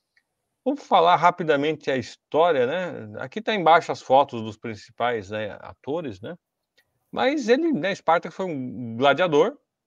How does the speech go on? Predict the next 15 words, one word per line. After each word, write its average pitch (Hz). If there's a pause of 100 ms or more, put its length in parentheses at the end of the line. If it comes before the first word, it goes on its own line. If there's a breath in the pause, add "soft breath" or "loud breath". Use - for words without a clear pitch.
(300)
de, 127
de 123
origem 135
trácia, 165 (260)
ele 254
acabou 160
liderando 147
uma 160
revolta 131
de 147
escravos 120
lá 120
na 147
Roma 113
Antiga. -